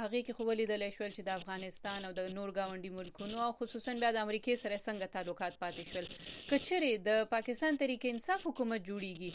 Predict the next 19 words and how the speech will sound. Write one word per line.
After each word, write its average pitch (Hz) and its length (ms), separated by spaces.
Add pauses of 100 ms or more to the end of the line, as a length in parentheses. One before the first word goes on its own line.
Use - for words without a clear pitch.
(320)
نو 220 100
بیا 262 280 (480)
تاسو 294 280
څه 302 260
ګورئ؟ 220 320
د 190 160
دې 277 100
ملکونو 285 400
سره، 254 300
د 214 160
ګاونډي 196 320
ملکونو 285 380
سره، 294 220
د 240 80
امریکې 214 440
سره 240 260
به، 202 160 (100)
آ، 190 160
د 185 100